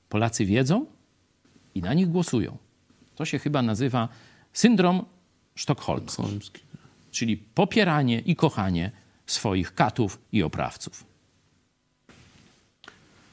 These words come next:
Speaker 2: Niestety tym smutnym akcentem zakończymy dzisiejszy program.
Speaker 1: A to nie, no to ja
Speaker 2: Przypominamy
Speaker 1: mogę zawsze.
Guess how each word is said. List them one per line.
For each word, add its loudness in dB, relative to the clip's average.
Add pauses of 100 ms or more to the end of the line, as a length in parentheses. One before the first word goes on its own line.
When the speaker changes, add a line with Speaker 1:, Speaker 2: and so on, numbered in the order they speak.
(300)
Speaker 2:
Niestety 2
tym 2
smutnym 2
akcentem 0 (320)
zakończymy 0
dzisiejszy 0
program. 0
Speaker 1:
A 2
to 2
nie, 2
no 4
to 4
ja 4
Speaker 2:
Przypominamy 4
Speaker 1:
mogę 0
zawsze. 0